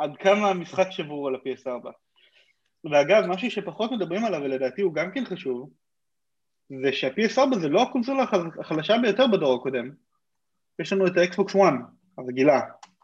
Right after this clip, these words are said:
וגם עליה סייבר פאנק שבעים ושבע,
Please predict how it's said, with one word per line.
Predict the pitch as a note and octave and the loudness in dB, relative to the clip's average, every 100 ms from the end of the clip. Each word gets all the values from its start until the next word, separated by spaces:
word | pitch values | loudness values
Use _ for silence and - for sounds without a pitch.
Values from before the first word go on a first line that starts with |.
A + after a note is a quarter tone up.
| _ _ - - _ _ _ _ _ _ - | _ _ -20 -20 _ _ _ _ _ _ -12
וגם | F3 A#2+ B2+ B2+ B2+ C3+ C3+ F3+ | -10 0 4 6 6 4 4 6
עליה | G3+ F#3+ G3 | 6 6 4
סייבר | - C3+ B2+ | 2 -2 -2
פאנק | B2+ A#2+ | -6 -8
שבעים | - B2 B2 | -8 -6 -6
ושבע, | A2+ B2 | -6 -6